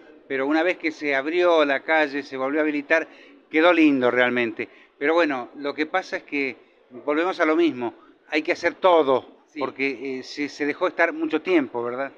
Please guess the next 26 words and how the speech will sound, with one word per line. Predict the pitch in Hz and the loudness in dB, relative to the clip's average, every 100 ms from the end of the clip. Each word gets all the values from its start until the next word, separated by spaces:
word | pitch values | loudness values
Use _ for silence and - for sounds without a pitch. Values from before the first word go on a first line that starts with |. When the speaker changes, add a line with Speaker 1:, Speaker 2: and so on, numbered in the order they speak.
| - | -18
Speaker 2:
Exactamente. | 131 160 156 135 127 104 - - _ _ - | -14 -12 -8 -8 -8 -14 -18 -20 _ _ -10
Muchos | 151 185 202 170 | -6 -6 -4 -4
años | 180 185 190 190 190 - | -2 -2 -2 -4 -6 -10
sin | - 151 165 | -8 -6 -4
inversiones | 160 127 117 123 - 156 156 131 | -6 -6 -8 -8 -8 -6 -6 -6
en | 120 | -8
infraestructura. | 123 135 127 120 - 135 - - - - - - - - - | -12 -10 -12 -12 -8 -8 -8 -20 -20 -20 -20 -20 -20 -16 -4
¿Por | 170 170 | -4 0
qué? | 196 143 - _ _ | -2 -2 -6 _ _
Porque | 131 131 123 - - 139 135 135 - - | -6 -6 -6 -14 -10 -6 -4 -6 -12 -10
esa | - 247 - 233 | -6 -6 -4 -2
parte | 202 190 156 185 220 240 - | 0 0 -2 -8 -8 -10 -14
no | 143 185 | -10 -8
se | - 180 | -4 -2
ven. | 190 156 - - _ _ _ _ 127 | -2 -4 -10 -20 _ _ _ _ -10
No, | 143 220 214 - - - | -2 -2 -2 -8 -12 -10
es | 185 | -10
como | 208 190 156 | -6 -6 -2
que | 160 165 | -2 -2
las | 156 156 | -4 -4
tenemos | - 220 247 - | -2 0 0 0
que | 165 | 0
hacer, | - 175 - - - | 2 0 0 -14 -4
pero | 143 | 0
no | 147 170 | 2 4
venden. | 196 151 113 87 | 4 2 -6 -8